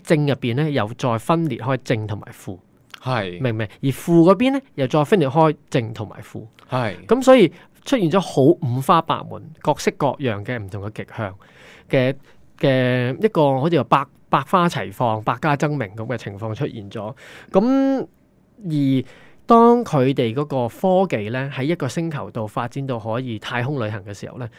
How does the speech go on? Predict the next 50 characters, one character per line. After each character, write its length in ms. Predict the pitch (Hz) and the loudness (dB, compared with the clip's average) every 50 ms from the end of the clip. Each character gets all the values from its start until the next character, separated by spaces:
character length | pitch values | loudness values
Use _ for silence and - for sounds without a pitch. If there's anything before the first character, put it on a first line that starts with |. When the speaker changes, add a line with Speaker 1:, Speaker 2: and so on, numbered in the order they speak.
| _ _ - | _ _ -2
Speaker 1:
佢 80 | 165 | -2
哋 100 | 143 143 | 0 0
開 320 | 135 135 202 208 214 196 - | 0 0 0 0 0 0 0
始 60 | 175 | -2
喺 60 | 156 147 135 | -2 -2 -4
自 180 | - - 131 | -4 -6 -4
己 220 | 120 165 160 160 151 | 0 0 0 2 2
嗰 120 | 156 139 | 0 -2
個 320 | 135 139 127 117 110 110 110 | -2 -2 -2 -2 -2 -4 -6
天 160 | - - 175 | -6 -6 -6
琴 120 | - 131 95 | -4 -6 -6
座 80 | 107 110 | -8 -8
嘅 20 | 113 | -6
星 180 | - 165 156 | -6 -4 -4
系 80 | 143 117 | -4 -4
度， 140 | 110 101 - - - - - | -6 -8 -10 -12 -20 -16 -10
由 100 | - 110 | -6 -4
一 80 | 127 165 | -4 -2
個 140 | - 160 | -2 -2
星 200 | 139 - 175 170 | -2 -2 -4 -6
球 280 | 170 151 127 104 110 - _ _ | -6 -6 -8 -10 -10 -16 _ _
同 200 | - - 127 110 | -10 -6 -6 -4
另 80 | 110 120 | -4 -2
一 20 | |
個 100 | 147 156 | -2 -2
星 200 | 135 - 175 170 | -2 -2 -4 -4
球 200 | 156 143 101 95 | -4 -6 -8 -8
度 160 | 101 113 104 107 | -8 -8 -6 -4
呢， 140 | 117 131 135 - - - | -4 -4 -6 -6 -8 -6
互 140 | 127 127 | -4 -2
相 160 | 117 131 196 175 | 0 0 0 0
又 100 | 131 113 | 2 2
開 160 | 147 160 156 | 0 0 -2
始 80 | 139 | -2
交 260 | 123 - 151 135 131 123 | -4 -2 -2 -2 -2 -4
流。 160 | 117 - 107 - _ _ _ _ _ - | -6 -10 -14 -18 _ _ _ _ _ -8
Speaker 2:
係。 320 | - 135 127 110 92 87 | -4 -2 -2 -2 -2 -2
Speaker 1:
變 120 | 87 175 190 | 0 0 2
咗 100 | 233 233 | 2 4
佢 120 | 226 185 | 4 4
哋 100 | 156 147 | 4 4
嘅 200 | - 151 135 - - - | 2 -2 -4 -4 -6 -10
文 360 | - 135 120 101 92 92 95 | -6 -4 -4 -4 -4 -6 -8
化、 400 | 92 - 143 123 117 107 110 - _ _ _ - | -4 -2 0 0 0 -2 -6 -8 _ _ _ -10
佢 160 | - 131 123 | -6 -6 -4
哋 100 | 113 113 | -4 -4
嘅 100 | 113 127 113 | -4 -6 -6
哲 280 | - - - 139 - | -6 -6 -8 -8 -6
學 160 | 113 110 - - - | -8 -12 -12 -10 -8
又 100 | 143 | -8